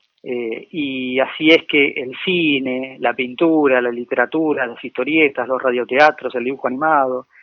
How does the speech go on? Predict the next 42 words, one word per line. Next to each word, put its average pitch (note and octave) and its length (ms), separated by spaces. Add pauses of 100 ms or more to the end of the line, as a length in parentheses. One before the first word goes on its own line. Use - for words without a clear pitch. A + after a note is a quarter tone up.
(160)
y A#2+ 120
todo D#3 200
lo C3+ 100
que B2 120
puedas C#3 240
mencionar, D3+ 460 (300)
les D#3 160
hicieron E3 380
un D#3+ 100
lugar E3 360
mucho D#3+ 260
más C3+ 160
valioso C3+ 380
en C3 60
la B2+ 80
fantasía A#2+ 760 (400)
y B2 220
en A#2 180
la A#2 120
ficción A#2+ 400
en A#2 60
general. B2 440 (420)
A A#2 140
mí D3+ 100
se D#3 100
me C#3 120
vienen D3 260
a C#3+ 40
la C#3+ 80
mente, D3+ 680
eh, B2 60
las, A#2+ 240 (300)
eh, A#2 400
los B2+ 160
cuadros D#3+ 320
de B2 280
Luis C#3 300
Ricardo C3+ 340
Falero, E3 560
que - 100
son B2+ 240 (340)
in-, C#3+ 340